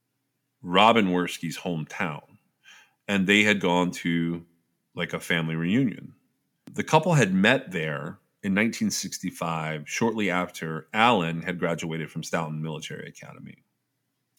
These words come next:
The following weekend, all five of the Worskis, so Robin, Alan, and Katie, and then the siblings, they were all home. Um, the siblings are, uh,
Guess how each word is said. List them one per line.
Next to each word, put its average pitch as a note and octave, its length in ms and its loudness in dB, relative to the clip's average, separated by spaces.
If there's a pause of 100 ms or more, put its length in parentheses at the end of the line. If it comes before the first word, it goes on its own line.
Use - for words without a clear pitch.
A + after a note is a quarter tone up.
(440)
The - 80 -6
following C#3+ 480 6
weekend, D#2 560 -4 (540)
all A2 220 6
five G2+ 440 4
of F2 280 -2 (100)
the G2+ 100 -4
Worskis, E2 800 -8
so D#2+ 460 -6 (100)
Robin, F#2 440 4
Alan, E2+ 320 -2
and D#2 120 -8
Katie, D#2+ 460 -4
and E2+ 140 -6
then D#2+ 60 -4
the D2 60 -8
siblings, D#2 720 -6 (560)
they F#3+ 120 4
were G#3 180 6
all G3 160 4
home. D3+ 300 -4 (520)
Um, F2 200 0
the F2+ 80 -2
siblings B2+ 420 2
are, E2 440 0 (540)
uh, F2 340 -10